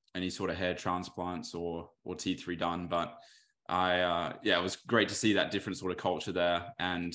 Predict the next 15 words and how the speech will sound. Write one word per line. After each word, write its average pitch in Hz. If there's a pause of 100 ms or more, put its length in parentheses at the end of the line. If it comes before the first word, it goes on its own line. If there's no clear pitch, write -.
a 110
little 113
bit 101
before 101
the 92
times 92
where, 87 (600)
um, 87 (380)
potentially 95
it 78
became, 90 (480)
I 98
know 101
there 98
was 98